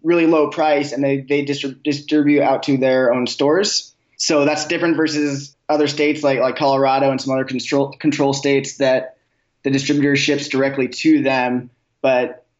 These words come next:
they can't buy at the same quantity deal level that the large chains can when they own multiple licenses.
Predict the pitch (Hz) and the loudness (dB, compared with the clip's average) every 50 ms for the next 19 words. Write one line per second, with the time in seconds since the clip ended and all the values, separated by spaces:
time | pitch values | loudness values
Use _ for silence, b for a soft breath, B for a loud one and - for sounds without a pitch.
0 | _ _ - 143 143 143 160 147 123 120 135 135 135 135 139 139 131 - 139 131 | _ _ -4 -2 -2 0 -2 -2 0 0 0 2 2 0 0 -2 -4 -8 -8 -8
1 | 127 127 - 139 131 131 135 135 135 135 139 135 123 123 123 127 127 123 127 123 | -8 -6 -6 -4 -4 -2 -4 -4 -2 0 0 0 0 0 0 0 0 0 0 0
2 | 123 123 120 123 127 120 120 117 117 - - 127 131 131 127 127 - - - 139 | -2 -2 -2 0 0 2 2 2 0 -2 -2 0 0 0 0 0 -2 -2 -2 0
3 | 131 131 135 135 - 151 139 143 139 131 127 120 117 120 120 123 123 120 120 - | 0 -2 -2 -2 0 0 2 2 2 2 2 2 2 2 2 0 0 -2 -4 -8
4 | _ _ - - 143 135 139 135 139 131 127 127 131 131 147 143 151 160 160 156 | _ _ -4 -2 -2 -2 0 -2 0 0 0 0 2 0 0 2 2 0 0 0
5 | - - - | -4 -10 -14